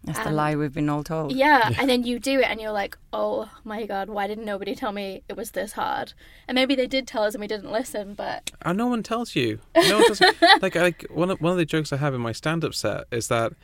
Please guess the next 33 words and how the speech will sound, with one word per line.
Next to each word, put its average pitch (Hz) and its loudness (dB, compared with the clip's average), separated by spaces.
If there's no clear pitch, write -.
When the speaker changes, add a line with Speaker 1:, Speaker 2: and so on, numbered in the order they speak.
Speaker 3:
you 139 0
know, 131 4
parents 151 2
go 127 2
around 120 2
telling 120 0
non-parents 120 0
to 107 -2
have 107 -2
kids 120 0
just - -2
so 117 0
their 120 2
lives 110 0
become 110 -4
as 104 -4
miserable 110 0
as 110 0
ours. 131 0
Speaker 2:
Yeah. 202 4
Speaker 1:
Exactly. 220 2
Speaker 3:
Right? 127 4
It's 123 2
Speaker 2:
Yeah. 208 2
Speaker 3:
like 214 -8
a 143 4
Ponzi 147 4
scheme 127 2
of 113 -2
misery 123 2
is 123 6
what 120 10
it - 10